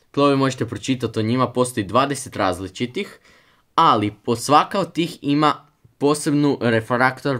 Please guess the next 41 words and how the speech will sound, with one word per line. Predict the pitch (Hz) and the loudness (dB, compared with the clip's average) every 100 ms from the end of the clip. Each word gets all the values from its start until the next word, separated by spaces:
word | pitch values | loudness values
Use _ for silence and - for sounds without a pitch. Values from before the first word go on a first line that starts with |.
| 113 | 0
paralelu, | 123 117 110 107 113 107 104 92 120 160 - _ | 2 4 2 2 2 2 2 2 0 -2 -10 _
koja | - | -2
je | 113 | 0
drugačije | 113 123 127 - | 2 0 0 -2
boje, | 101 101 | 0 0
kao | 95 | 0
što | 95 101 | -4 -4
vidite, | 98 95 | -4 -4
posebna | 85 95 - 101 | -4 -4 -2 -4
je | 98 | -6
crvena, | - 110 110 98 | -4 -2 -2 -2
obična | 92 90 98 | -4 -6 -10
je | |
srebrna, | - 95 92 98 135 - - - - _ - | -6 -4 -4 -2 -2 -2 -10 -20 -20 _ -8
i | 113 | -8
te | - 156 | 0 0
su | 147 160 | 2 0
limitirane | 127 123 127 139 131 | 2 2 2 2 2
u | 120 | 2
broju. | 104 101 90 82 80 - - _ _ | 0 0 0 -2 -8 -20 -20 _ _
Ova | 156 180 | 4 6
je | - | 4
obična, | 110 104 95 - 156 196 | 2 0 -2 -6 -2 2
ova | 143 139 | 4 4
nema | 139 147 | 6 4
limitirani | 110 101 98 - 117 104 98 | 4 2 -4 0 2 2 0
broj, | 87 117 135 - | 0 2 2 2
ali | 104 104 | 0 0
je | |
stvarno | 104 - 120 123 117 | -2 2 4 4 2
fora. | 110 101 90 82 | 0 2 2 -2
<laughs> | _ _ _ _ _ _ _ - 127 | _ _ _ _ _ _ _ -6 2
E, | 127 123 | 2 4
to | 147 | 4
je | 135 | 4
sve | 139 | 2
što | 123 117 | 0 0
sam | 117 117 | 0 2
još | 123 | 0
htio | - 120 | 0 -2
pokazat, | 107 120 117 110 110 | 0 4 4 4 -4